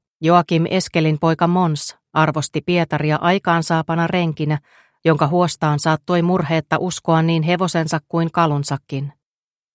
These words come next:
Priitta oli siisti sarkahameessaan. Tukka oli suittu ja röijyn rinnus puhdas.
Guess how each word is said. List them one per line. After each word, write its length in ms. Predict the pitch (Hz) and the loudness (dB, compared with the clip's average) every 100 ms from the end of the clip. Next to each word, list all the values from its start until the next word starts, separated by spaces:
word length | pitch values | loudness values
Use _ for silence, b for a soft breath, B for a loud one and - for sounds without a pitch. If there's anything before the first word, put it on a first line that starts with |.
| _ _ _ _ _ _ _ _ _ - | _ _ _ _ _ _ _ _ _ -2
Priitta 420 | 175 202 - 202 | 2 2 2 2
oli 200 | 202 202 | 4 4
siisti 420 | 220 226 170 - | 4 2 2 -2
sarkahameessaan. 1120 | 170 175 170 151 165 151 151 143 - 151 147 - _ _ _ - | 2 2 2 -2 -2 0 0 -2 -2 -2 -2 -6 _ _ _ -4
Tukka 340 | 185 - 165 | -4 -2 -2
oli 220 | 165 160 | 0 0
suittu 480 | 147 180 175 - 160 | 0 2 0 -2 -4
ja 160 | 147 156 | 0 2
röijyn 420 | 175 180 160 151 | 4 4 2 0
rinnus 400 | 160 170 165 - | 0 2 0 -2
puhdas. 500 | - 165 143 139 - | -2 -4 -2 -6 -6